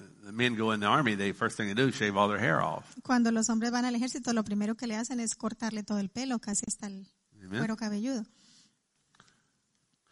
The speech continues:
Speaker 1: You know, these football players that, that play with their hair, you know, like, down to here, you seen them?
Speaker 2: Esos jugadores de fútbol que juegan con el pelo largotote hasta
Speaker 1: But,
Speaker 2: la
Speaker 1: you know, you
Speaker 2: espalda.
Speaker 1: can tackle 'em by the hair if you
Speaker 2: Usted
Speaker 1: want
Speaker 2: sabe
Speaker 1: to.
Speaker 2: que usted los
Speaker 1: You
Speaker 2: puede
Speaker 1: can.
Speaker 2: agarrar
Speaker 1: It's
Speaker 2: por la
Speaker 1: legal.
Speaker 2: cabeza
Speaker 1: Just take 'em.
Speaker 2: <laughs> y tirarlos al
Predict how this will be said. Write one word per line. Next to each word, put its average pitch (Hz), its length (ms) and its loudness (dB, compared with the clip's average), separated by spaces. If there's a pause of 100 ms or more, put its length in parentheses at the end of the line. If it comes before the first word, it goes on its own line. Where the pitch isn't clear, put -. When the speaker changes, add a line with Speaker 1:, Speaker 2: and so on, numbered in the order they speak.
(200)
Speaker 1:
You 131 120 2
know, 101 120 2
these 110 160 0
football 117 380 4
players 107 320 6
that, 98 160 -4 (220)
that 101 200 -4
play 113 200 4
with 101 160 0
their 101 100 0
hair, 110 380 4 (100)
you 113 100 -6
know, 107 100 -10
like, 107 260 -8
down 104 160 -2
to 98 80 -4
here, 123 180 -2
you 110 140 -6
seen 123 160 -4
them? 131 180 -6 (300)
Speaker 2:
Esos 285 120 -4
jugadores 254 380 2
de 262 80 -4
fútbol 247 380 -2
que 226 160 -4
juegan 233 300 0
con 247 140 -2
el 226 100 -2
pelo 226 280 -4
largotote 226 560 -6
hasta 247 160 -6
Speaker 1:
But, 113 80 0
Speaker 2:
la 117 60 0
Speaker 1:
you 120 60 4
know, 113 80 6
you 117 180 4
Speaker 2:
espalda. 139 40 -4
Speaker 1:
can 98 120 0
tackle 131 340 6
'em 98 100 0
by 90 120 6
the 87 100 2
hair 117 240 2
if 87 100 -2
you 95 100 -4
Speaker 2:
Usted 101 120 0
Speaker 1:
want 240 100 -2
Speaker 2:
sabe 254 140 2
Speaker 1:
to. 262 60 0
Speaker 2:
que 294 60 -4
usted 240 140 -2
los 240 100 0
Speaker 1:
You 185 80 2
Speaker 2:
puede 254 120 2
Speaker 1:
can. 254 120 -2
Speaker 2:
agarrar 233 200 -2
Speaker 1:
It's 277 60 4
Speaker 2:
por 294 100 8
la 269 60 8 (100)
Speaker 1:
legal. 262 60 -4
Speaker 2:
cabeza 240 420 -4 (420)
Speaker 1:
Just 117 140 -6
take 139 160 -8
'em. 82 80 -14 (1080)
Speaker 2:
<laughs> - 600 -10
y 277 80 -4
tirarlos 247 460 2
al 240 80 0